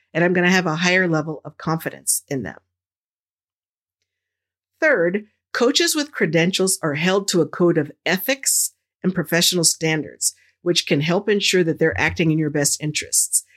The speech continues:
If they violate that, they don't get to carry the credential.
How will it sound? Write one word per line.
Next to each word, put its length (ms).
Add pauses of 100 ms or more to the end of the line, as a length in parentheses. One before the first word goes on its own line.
(240)
If 160
they 220
violate 680
that, 400 (340)
they 600 (100)
don't 280
get 180
to 100
carry 400
the 120
credential. 640